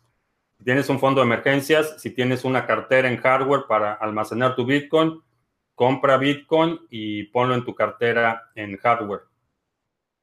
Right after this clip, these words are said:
Aparte del oro, eh, ¿dónde sería buen re-, eh, bueno refugiar capital debido a la crisis en la bolsa? Eh, depende dónde estés, eh,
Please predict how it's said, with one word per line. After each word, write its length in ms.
Aparte 460
del 360
oro, 640
eh, 540
¿dónde 240
sería 280
buen 200
re-, 240
eh, 380
bueno 320
refugiar 500
capital 460
debido 180
a 40
la 120
crisis 300
en 100
la 80
bolsa? 600
Eh, 320
depende 380
dónde 260
estés, 560
eh, 560